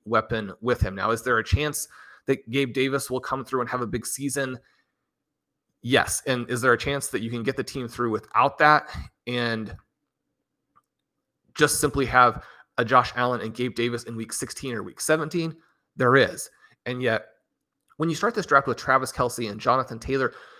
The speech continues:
you've got two fantastic picks,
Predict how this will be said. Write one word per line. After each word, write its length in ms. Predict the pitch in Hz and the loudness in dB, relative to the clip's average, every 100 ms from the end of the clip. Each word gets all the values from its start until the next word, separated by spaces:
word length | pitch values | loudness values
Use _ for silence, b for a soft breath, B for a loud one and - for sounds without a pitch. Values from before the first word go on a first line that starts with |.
| B B B | B B B
you've 100 | 165 | -2
got 240 | 220 226 - | 2 2 0
two 600 | - 214 220 190 156 - _ _ | -2 0 2 2 0 -14 _ _
fantastic 880 | 160 - 107 - - 131 - 143 - - | -8 -6 -4 -2 2 0 2 -2 -2 -6
picks, 520 | 113 - - - | -8 -6 -6 -6